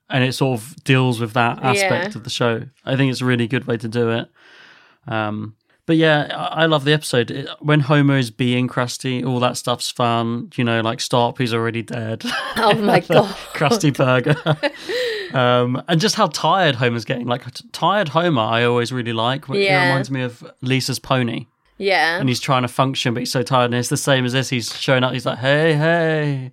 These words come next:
Speaker 2: <laughs>
Speaker 1: All, like, exhausted and stuff.
Speaker 2: I don't know why, but every time I think about this episode, I always think about the line, "This year, give her English muffins."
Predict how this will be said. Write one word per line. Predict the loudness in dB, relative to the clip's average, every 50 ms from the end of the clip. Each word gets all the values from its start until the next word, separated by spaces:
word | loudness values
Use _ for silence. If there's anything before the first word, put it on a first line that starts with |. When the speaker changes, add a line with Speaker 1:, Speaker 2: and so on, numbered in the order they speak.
| _ -14
Speaker 2:
<laughs> | -10 -2 0 2 2 2 2
Speaker 1:
All, | 2 2
like, | 2 2 2 2 2
exhausted | 2 4 4 2 2 0 -2 -4 -6 -4 -4 -4
and | -4 -4
stuff. | -4 -4 -4 -4 -4 -4 -8 -14 _ _
Speaker 2:
I | -6 -2
don't | 0 0 0 2 2
know | 0 0 0
why, | 2 2 2 2 2
but | 2 2 0 0 0 -2 -2
every | 0 0 2 2 0
time | 0 0 0 0 0
I | 0
think | 0 2 0 0 0 -2
about | -4 -2 -2 -2 0
this | -2 -4 -2 0
episode, | -2 -2 -2 -2 -2 0 0 2 2 2
I |
always | 2 2 0 0
think | -2 -2 -2 -2 -2
about | 0 0 0 0 0
the | 0
line, | 2 2 4 4 4 2 2 -2 -6 -10 -14 -16 -16 -16 -18 -10 -4
"This | 0 2 2 2 2 -2 -2 0
year, | 2 2 4 4 4 4 2 0 -2 -8 _
give | 0 0 2 2 2
her | 2 2 4 4 4
English | 4 4 2 2 2 2 2 2 2 2 0 0 0
muffins." | 2 2 2 2 0 0 -2 -2 -2 -2 -4 -6 -4 -2 0 0 0